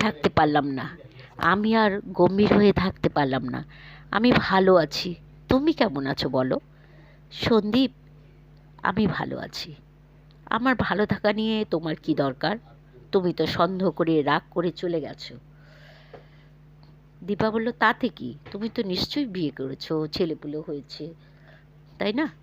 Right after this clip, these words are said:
এখন তো তোমার ভালো থাকার কথা। সন্দীপ বলল,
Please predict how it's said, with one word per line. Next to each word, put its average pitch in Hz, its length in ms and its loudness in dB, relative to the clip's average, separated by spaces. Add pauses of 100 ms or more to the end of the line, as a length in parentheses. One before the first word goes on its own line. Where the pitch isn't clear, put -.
(520)
এখন 220 280 -4
তো - 80 -14
তোমার 240 220 -2 (120)
ভালো 247 180 0
থাকার 247 300 -2
কথা। - 300 -8 (1000)
সন্দীপ 156 400 -2
বলল, 170 180 -2